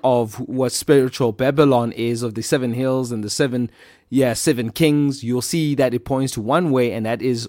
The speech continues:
all roads leading to Rome. So with the legitimacy then being taken away from the prime minister,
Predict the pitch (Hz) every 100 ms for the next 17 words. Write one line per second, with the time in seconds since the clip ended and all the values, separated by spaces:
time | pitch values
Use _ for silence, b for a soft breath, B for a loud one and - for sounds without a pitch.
0 | - 156 165 170 147 131 131 135 113 113
1 | 127 123 117 113 110 95 76 - B B
2 | - - 170 147 143 139 139 165 165 208
3 | 202 175 185 185 202 170 - 143 131 123
4 | - b 147 143 156 139 135 127 143 143
5 | 120 104 - 123 123 120 143 220 226 -
6 | 104 92